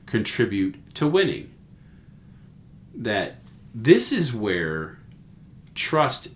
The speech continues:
is built and growth happens, when they really make that connection of what they literally do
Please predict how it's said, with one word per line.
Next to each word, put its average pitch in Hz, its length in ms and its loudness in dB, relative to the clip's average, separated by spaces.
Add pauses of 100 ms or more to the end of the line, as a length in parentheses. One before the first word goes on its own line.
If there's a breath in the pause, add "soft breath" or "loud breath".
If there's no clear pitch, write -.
(920)
is 107 240 -2
built 101 500 -2
and 101 240 -4
growth 127 540 0
happens, 90 840 -4 (520 loud breath)
when 110 140 0
they 101 160 2
really 127 440 4
make 151 280 0
that 117 200 -4
connection 95 960 -4 (480 loud breath)
of 98 540 -2 (880 loud breath)
what 104 480 0
they 185 220 2
literally 165 800 6
do 110 720 2